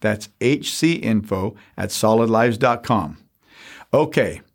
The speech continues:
now let me welcome you to the New Testament Daily with Jerry Dirmann, where we read and talk through a chapter of the New Testament every day.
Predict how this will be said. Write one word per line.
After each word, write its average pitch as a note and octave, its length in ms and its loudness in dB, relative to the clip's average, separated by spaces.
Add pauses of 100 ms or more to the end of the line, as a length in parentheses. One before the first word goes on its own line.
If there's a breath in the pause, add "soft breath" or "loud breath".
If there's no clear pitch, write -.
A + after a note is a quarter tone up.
(180)
now C#3+ 280 2
let D#3+ 200 0
me D3 100 2
welcome B2+ 480 2
you A2 240 2
to - 260 -4
the G#2 120 0
New A#2+ 180 2
Testament C3 560 -2
Daily G2+ 320 0
with G2 180 -6
Jerry A#2+ 360 2
Dirmann, F#2+ 420 -4 (320 soft breath)
where A#2+ 160 2
we A2 180 4
read C#3 360 4
and A2+ 160 0
talk C3 280 0
through C3 140 -2
a A#2 60 0
chapter A#2+ 400 -2
of G#2+ 80 -6
the A2 80 2
New A#2 160 2
Testament G#2+ 680 -2
every A#2 380 0
day. G2 320 -2